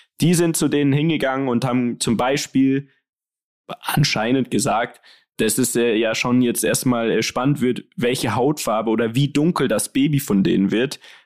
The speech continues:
weil das natürlich schon, ähm, auch ein Thema sein könnte bei den Royals, so.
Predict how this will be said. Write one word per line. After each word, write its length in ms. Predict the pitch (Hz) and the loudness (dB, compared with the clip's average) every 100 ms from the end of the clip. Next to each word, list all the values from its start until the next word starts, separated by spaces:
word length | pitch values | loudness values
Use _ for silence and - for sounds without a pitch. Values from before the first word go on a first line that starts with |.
| _ - | _ -4
weil 280 | 113 110 117 | 0 0 0
das 180 | 120 | 0
natürlich 420 | 131 117 123 120 - | -2 -2 0 0 0
schon, 340 | 120 120 123 | 0 2 0
ähm, 440 | 104 113 110 113 113 _ _ _ _ _ - | 0 -2 -2 -4 -8 _ _ _ _ _ -6
auch 220 | 120 110 | -4 0
ein 100 | 131 | -2
Thema 360 | - 143 127 98 | 0 0 2 0
sein 260 | 165 92 | 0 -2
könnte 260 | - 101 104 | -4 -2 0
bei 100 | 98 | 0
den 140 | 95 | 0
Royals, 420 | 95 95 - - - | 0 0 -2 -8 -10
so. 160 | - | -10